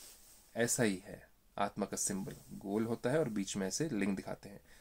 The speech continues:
तो वो एक point of light है, ज्योति का प्रतीक, इसलिए कहते हैं ज्योतिर्लिंगम।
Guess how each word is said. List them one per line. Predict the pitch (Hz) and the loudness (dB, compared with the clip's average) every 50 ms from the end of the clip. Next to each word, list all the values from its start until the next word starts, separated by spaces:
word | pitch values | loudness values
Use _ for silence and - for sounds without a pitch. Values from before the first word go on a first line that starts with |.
| - - - | -20 -10 -6
तो | - 120 | -2 -2
वो | 131 | -2
एक | 127 - - - - | -2 -4 -6 -2 2
point | 110 107 113 117 - 127 | 2 2 2 2 0 -4
of | - - - | -4 -2 0
light | 98 95 95 95 - | 2 2 0 0 -4
है, | - 101 120 127 123 110 | -6 -6 -6 -6 -6 -6
ज्योति | - 107 98 98 - - - 110 110 | -4 -4 -4 -4 -4 -4 -2 -2 -2
का | - - 117 127 | 0 0 0 0
प्रतीक, | - - - 104 - - 95 92 - - - | 0 0 -4 -4 -2 -4 -4 -4 -4 -6 -6
इसलिए | - - - - 107 | -6 -4 -4 -2 -4
कहते | 104 95 - 143 | -4 -4 -4 -4
हैं | 143 127 117 | -4 -4 -4
ज्योतिर्लिंगम। | 107 98 95 - - 104 95 98 98 101 98 98 101 101 | -4 -4 -4 -4 -4 -4 -2 -2 -4 -4 -4 -6 -8 -10